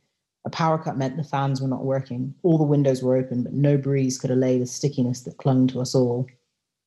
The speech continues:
It was a small and rushed affair. Just Papa, Samir, and Abdullah were there to, were present to witness Muazzam Kaka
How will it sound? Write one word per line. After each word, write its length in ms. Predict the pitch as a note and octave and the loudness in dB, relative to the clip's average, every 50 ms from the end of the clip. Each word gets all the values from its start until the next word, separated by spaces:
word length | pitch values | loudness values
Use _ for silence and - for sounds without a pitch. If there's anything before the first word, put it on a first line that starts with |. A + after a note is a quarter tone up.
| _ _ _ | _ _ _
It 60 | - D3 | 0 2
was 120 | C#3+ C#3+ | 4 4
a 60 | D3+ | 4
small 420 | D3 - - E3+ E3 E3 D#3+ D#3+ D3+ | 4 4 6 6 8 8 6 6 4
and 140 | D3 C#3 | 4 2
rushed 260 | C#3 C3+ C3+ - - C#3+ | 2 0 -2 -4 -8 -8
affair. 480 | C3+ - C3+ C3 B2 B2 A#2+ B2 - _ _ _ _ _ _ _ _ _ - | -6 -4 -4 -4 -4 -6 -8 -10 -14 _ _ _ _ _ _ _ _ _ -2
Just 220 | D#3+ D#3+ E3+ - - | 0 0 0 -2 -2
Papa, 380 | - C#3+ C3+ C#3 - C3 C3 C3 | -4 -2 -2 -2 -4 -6 -6 -6
Samir, 420 | - - C#3+ C#3+ C#3 C3+ C3 B2+ | -4 0 0 2 2 2 0 0
and 100 | B2 B2 | 0 -2
Abdullah 400 | B2+ B2 B2+ C#3 C3 B2+ B2 A#2+ | -2 -2 0 0 2 2 0 0
were 100 | A#2 B2 | -2 -2
there 220 | A#2 C3+ C3 B2+ | -2 0 -2 -2
to, 100 | C3 - - - _ _ _ _ | -4 -6 -12 -20 _ _ _ _
were 120 | D#3+ D3 D3 | 0 0 0
present 380 | D3+ - D3+ C#3 C#3 C3+ C3 | 0 -2 -2 -2 0 -2 -2
to 100 | - C#3+ | -4 -4
witness 340 | C3 C#3 - C3 C#3 C3 - | -6 -6 -6 -6 -8 -6 -2
Muazzam 460 | D3 C#3 C3+ C3+ C3 B2+ C3 C3 B2+ | -2 0 0 0 0 0 0 0 0
Kaka 480 | C3 - B2 B2 - C#3 B2+ B2+ B2 | 0 -4 -8 -8 -6 -4 -4 -4 -6